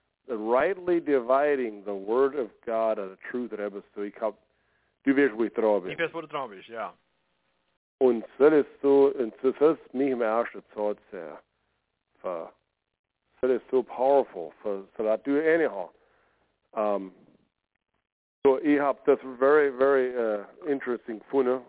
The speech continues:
Speaker 1: Und es war very interesting, the difference of spiritual and scriptural. So, so right. Not all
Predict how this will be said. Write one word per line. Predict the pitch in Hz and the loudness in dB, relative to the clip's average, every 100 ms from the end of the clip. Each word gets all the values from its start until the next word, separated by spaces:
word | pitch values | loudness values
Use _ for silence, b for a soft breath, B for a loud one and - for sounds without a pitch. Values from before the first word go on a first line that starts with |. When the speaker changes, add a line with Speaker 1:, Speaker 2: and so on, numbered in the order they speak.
| _ | _
Speaker 1:
Und | 120 110 101 | -8 -8 -8
es | 113 | -4
war | 110 | -2
very | 113 131 127 | 0 0 0
interesting, | 127 120 113 123 110 | -2 -2 -2 -6 -8
the | |
difference | 101 127 123 117 | -6 -8 -8 -12
of | 104 | -14
spiritual | - 127 127 - 107 | -6 -4 -2 -4 -12
and | |
scriptural. | - 131 131 - 117 113 | -8 -6 -6 -6 -8 -4
So, | 120 117 - | -4 -4 -4
so | 127 | -4
right. | 117 117 101 | 0 -2 -2
Not | 120 123 | -4 -2
all | 117 127 | 0 -2